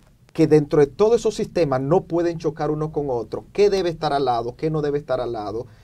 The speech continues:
eh, cómo debe funcionar tal unidad para que pueda haber eficiencia.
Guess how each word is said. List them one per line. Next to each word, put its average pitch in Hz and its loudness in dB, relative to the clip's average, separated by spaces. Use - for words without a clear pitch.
eh, 143 8
cómo 208 6
debe 202 2
funcionar 160 -4
tal 147 -4
unidad 143 -2
para 139 -2
que - -8
pueda 165 -4
haber 120 -6
eficiencia. 107 -14